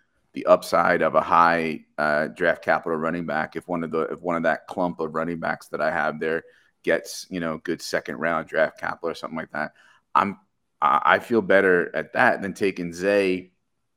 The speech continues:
than when I can take, you know, um, Marvin Mims later.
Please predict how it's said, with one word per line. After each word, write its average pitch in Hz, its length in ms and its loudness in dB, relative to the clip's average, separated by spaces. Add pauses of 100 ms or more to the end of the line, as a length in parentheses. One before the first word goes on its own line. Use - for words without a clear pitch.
(480)
than 87 460 -6
when 90 260 -6
I 90 140 0
can 87 280 -10
take, - 460 -8 (580)
you 90 100 -6
know, 80 420 -4
um, 78 460 -6 (800)
Marvin 85 400 -6
Mims 92 400 -6
later. 92 720 -2